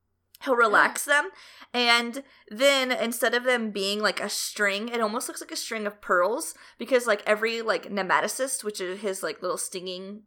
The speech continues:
Speaker 1: guys,
Speaker 2: Mm-hmm.
Speaker 1: um, kinda looks like a little ball, like a little pearl. So he'll just, like, totally
Speaker 2: Oh.
Speaker 1: relax that tentacle,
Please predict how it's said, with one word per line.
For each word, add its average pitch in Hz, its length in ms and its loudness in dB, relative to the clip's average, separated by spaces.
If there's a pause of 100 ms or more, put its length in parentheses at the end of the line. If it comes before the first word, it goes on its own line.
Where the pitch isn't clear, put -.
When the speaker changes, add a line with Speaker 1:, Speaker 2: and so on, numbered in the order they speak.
(120)
Speaker 1:
guys, 208 480 0
Speaker 2:
Mm-hmm. 240 360 -8
Speaker 1:
um, 180 400 4
kinda 247 260 2
looks 214 220 -4
like 233 120 -6
a 233 40 -2
little 202 220 0
ball, 170 380 6
like 139 160 -2
a - 20 -2
little 185 160 0
pearl. - 480 -2 (220)
So 233 180 0
he'll 254 200 4
just, 285 180 -8
like, 320 200 -6
totally 262 460 0
Speaker 2:
Oh. 302 80 -2
Speaker 1:
relax 226 520 4
that 233 260 -2
tentacle, 226 600 -2